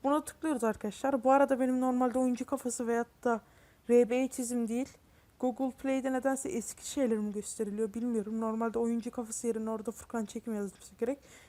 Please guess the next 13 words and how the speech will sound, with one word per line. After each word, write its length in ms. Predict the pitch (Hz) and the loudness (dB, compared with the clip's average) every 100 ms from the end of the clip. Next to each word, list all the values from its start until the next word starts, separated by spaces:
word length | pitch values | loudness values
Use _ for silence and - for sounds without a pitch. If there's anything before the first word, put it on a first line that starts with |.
| - - | -12 0
Neyse, 260 | 262 247 | 0 2
ona 160 | 262 247 | 0 0
geçelim. 420 | 233 240 226 247 - - - - | -2 -2 -2 -2 -6 -18 -20 4
Altta 340 | - 311 - 339 | 6 6 6 4
arkadaşlar 540 | 311 254 - 277 247 | 6 2 4 2 4
başka 340 | 247 - 294 | 2 2 -2
bir 80 | 277 | -2
hesap 400 | 269 240 - 247 | 0 0 2 0
ekle 280 | 202 - 202 | 0 -6 -8
diyor. 120 | 208 196 | -6 0
Buna 180 | 254 | 0
tıklıyorsunuz. 840 | 277 - 277 262 - 220 262 - - _ - - - _ _ _ _ - _ _ _ - _ - - - | 0 -4 -2 -2 -2 -8 -8 -12 -18 _ -20 -20 -20 _ _ _ _ -20 _ _ _ -20 _ -20 -20 -20
Tıklayalım. 460 | - 226 214 233 | -6 -2 0 -2